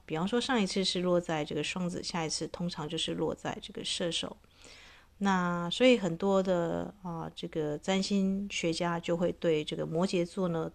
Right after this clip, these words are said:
做一个，呃，做一个预测。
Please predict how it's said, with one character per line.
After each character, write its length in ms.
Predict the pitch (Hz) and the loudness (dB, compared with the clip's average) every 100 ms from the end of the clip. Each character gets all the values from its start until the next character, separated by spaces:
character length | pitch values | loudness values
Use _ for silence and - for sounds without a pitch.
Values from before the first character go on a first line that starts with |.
| - | -12
做 200 | - 180 | -6 0
一 100 | 165 165 | 0 -2
个， 300 | - 156 - - - - - - - - - - - - | -4 -2 -2 -4 -14 -20 -20 -20 -20 -20 -20 -20 -20 -10
呃， 300 | 202 180 180 | -4 -4 0
做 180 | - 220 | 6 6
一 40 | |
个 80 | 202 | 6
预 200 | 220 202 | 2 0
测。 340 | - - 185 | 0 -2 -2